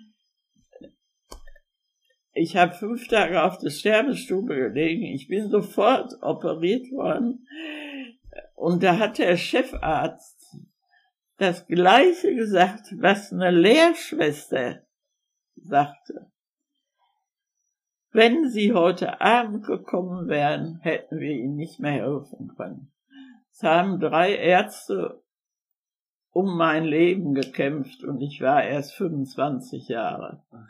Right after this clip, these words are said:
Speaker 2: du Scheiße.
Speaker 1: Ähm, es war eine furchtbare Zeit. Und zu
Speaker 2: Ja.
Speaker 1: Hause starb fast meine kleine Tochter.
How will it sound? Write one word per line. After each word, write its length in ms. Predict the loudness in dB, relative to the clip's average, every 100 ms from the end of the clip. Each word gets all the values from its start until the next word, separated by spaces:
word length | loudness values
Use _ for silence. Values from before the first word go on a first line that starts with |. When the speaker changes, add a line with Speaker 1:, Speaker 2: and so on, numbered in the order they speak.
| _
Speaker 2:
du 100 | -20
Scheiße. 640 | -20 -20 -20 -20 -20 -20 -20 -20 _ _ _ _ -18 -10
Speaker 1:
Ähm, 500 | -2 2 0 -2 -18 _ _ _ _ _ _ _ _ _ _ _ _
es 180 | -12 -2
war 140 | 4 6
eine 220 | 6 0
furchtbare 800 | 2 2 2 0 -2 0 -2 -6
Zeit. 420 | -8 -6 -6 -8
Und 240 | -8 -8
zu 120 | -2 -2
Speaker 2:
Ja. 120 | 2
Speaker 1:
Hause 560 | 4 4 6 8 8
starb 800 | 6 -2 0 4 4 2 -10 -12
fast 360 | -2 -2 -2 -2
meine 320 | -2 0 -4
kleine 480 | -2 0 0 -2 -6
Tochter. 600 | -4 -4 -6 -12 -12